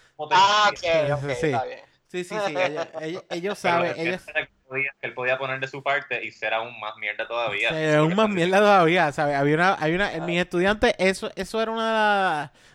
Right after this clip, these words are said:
Speaker 3: de las mejores partes de ser maestro que yo tenía, era como que mi, yo era bien straight con ellos, como que, "Cabrón,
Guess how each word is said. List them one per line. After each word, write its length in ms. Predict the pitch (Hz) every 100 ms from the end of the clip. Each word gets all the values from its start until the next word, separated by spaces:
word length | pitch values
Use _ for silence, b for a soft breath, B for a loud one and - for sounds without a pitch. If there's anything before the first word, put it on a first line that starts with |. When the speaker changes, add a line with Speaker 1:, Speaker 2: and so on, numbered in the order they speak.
| -
Speaker 3:
de 80 | 170
las 100 | 175
mejores 280 | 165 175 185
partes 400 | 208 202 208 185
de 160 | 196
ser 200 | - 196
maestro 340 | 196 190 190 202
que 60 |
yo 80 | 190
tenía, 200 | 190 196
era 100 | 165
como 160 | 165 170
que 60 |
mi, 240 | 147 143 147 139
yo 120 | 139
era 140 | 151 165
bien 180 | 180 185
straight 300 | 175 180 175
con 160 | 180 180
ellos, 180 | 156 151
como 160 | 165
que, 140 | 147 139
"Cabrón, 420 | 139 180 175